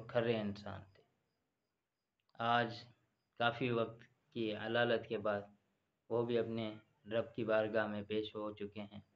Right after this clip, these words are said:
اللہ تعالیٰ سے دعا ہے کہ ان سب مرحومین کو جنت الفردوس میں جگہ عطا فرمائے، ان کو کروٹ کروٹ جنت نصیب فرمائے، ان کو کامل مغفرت فرمائے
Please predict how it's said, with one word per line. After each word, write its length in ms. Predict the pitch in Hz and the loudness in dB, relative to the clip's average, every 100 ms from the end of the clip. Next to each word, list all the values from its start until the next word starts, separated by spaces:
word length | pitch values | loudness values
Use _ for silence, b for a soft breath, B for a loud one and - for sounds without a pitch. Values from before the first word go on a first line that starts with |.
| _ _ _ _ _ _ _ _ _ _ _ _ _ _ _ _ _ - | _ _ _ _ _ _ _ _ _ _ _ _ _ _ _ _ _ -4
اللہ 260 | 123 127 127 | 4 6 8
تعالیٰ 240 | 135 131 | 8 6
سے 160 | 123 127 | 4 0
دعا 340 | 117 120 123 | 2 6 6
ہے 100 | 120 | 6
کہ 180 | 120 120 | 2 0
ان 100 | 117 | -2
سب 240 | - 127 | 2 2
مرحومین 640 | 120 113 120 120 123 120 113 | 2 0 -2 0 0 0 -2
کو 300 | 113 107 - _ 113 | -4 -4 -6 _ -8
جنت 340 | 113 117 104 | -4 -4 -4
الفردوس 560 | 110 107 104 117 113 - | -6 -4 -4 -2 -2 -4
میں 100 | 107 | -4
جگہ 220 | 107 110 | -2 2
عطا 260 | 110 - | 2 2
فرمائے، 400 | 104 113 107 104 101 _ _ _ _ _ _ _ _ _ _ _ _ _ _ | -2 -4 -6 -8 -8 _ _ _ _ _ _ _ _ _ _ _ _ _ _
ان 140 | 123 123 | -6 0
کو 120 | 120 | 2
کروٹ 420 | - 123 131 131 | 4 6 6 6
کروٹ 260 | 131 123 117 | 4 6 4
جنت 340 | 113 117 117 120 | 4 0 0 0
نصیب 340 | 117 127 110 | -4 -4 -2
فرمائے، 400 | 117 113 113 113 | 0 0 2 0
ان 180 | 113 104 | 0 -2
کو 100 | 110 | -4
کامل 380 | 107 113 117 113 | -2 -2 -2 -2
مغفرت 540 | 113 104 - 117 113 | -2 -4 -2 -4 -2
فرمائے 380 | 113 110 110 107 | -4 -2 -4 -6